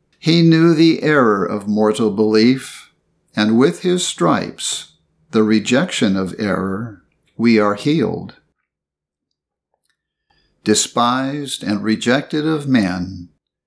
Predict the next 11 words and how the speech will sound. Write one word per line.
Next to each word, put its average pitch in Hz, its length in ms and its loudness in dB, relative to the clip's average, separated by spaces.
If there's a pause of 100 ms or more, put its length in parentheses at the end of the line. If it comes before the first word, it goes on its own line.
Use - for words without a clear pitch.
(400)
returning 135 600 0
blessing 110 640 -2
for 110 280 -2
cursing, - 840 -4 (720)
he 127 240 -2
taught 185 400 0
mortals 156 680 0
the 113 200 2
opposite 110 720 -2
of 107 300 -4
themselves, 113 1120 -2